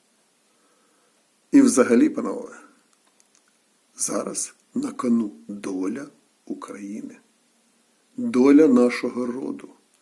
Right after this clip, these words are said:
Бо вороги не хочуть залишити живими українців.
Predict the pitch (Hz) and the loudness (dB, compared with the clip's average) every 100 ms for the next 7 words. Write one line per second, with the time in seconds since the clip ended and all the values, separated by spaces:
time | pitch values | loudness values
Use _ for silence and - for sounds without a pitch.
0 | _ _ _ _ _ _ _ _ _ _ | _ _ _ _ _ _ _ _ _ _
1 | _ _ _ _ _ _ _ _ _ _ | _ _ _ _ _ _ _ _ _ _
2 | _ _ _ _ _ _ _ 117 143 131 | _ _ _ _ _ _ _ 6 6 8
3 | 135 135 123 160 - - _ _ _ 127 | 8 6 6 4 2 -6 _ _ _ 4
4 | 127 - 226 220 208 - 160 156 147 147 | 4 4 0 0 -2 2 4 6 4 2
5 | 139 117 123 123 120 120 110 117 104 101 | 2 2 4 4 6 6 4 -2 -2 -4
6 | 104 - - - - | -6 -8 -10 -16 -20